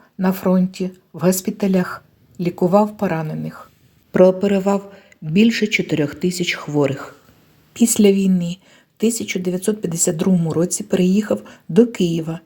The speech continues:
і працював лікарем-кардіологом. Через рік захистив докторську дисертацію і став завідувачем кафедрою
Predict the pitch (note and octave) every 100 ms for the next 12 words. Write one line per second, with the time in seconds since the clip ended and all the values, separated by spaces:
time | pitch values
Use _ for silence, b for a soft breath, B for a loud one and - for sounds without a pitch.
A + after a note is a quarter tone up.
0 | b b - F3+ E3+ - E3 G3 B3+ C#4
1 | b b D#3 D#3+ D#3+ F#3+ F#3+ F#3+ F#3+ F#3+
2 | F3 D3+ D#3 F3 - _ - _ - -
3 | - G3+ G3 F#3 F3 G#3+ A3 G3 F#3+ G3+
4 | - C#4+ G3+ G3 G3 F#3 - F3 F3 -
5 | F3+ D#3+ D3+ - D3 - F3+ E3+ - F3
6 | - - D3+ F3 F#3 F3 D#3 - D3+ -
7 | F3 G3+ F#3+ G3 G3+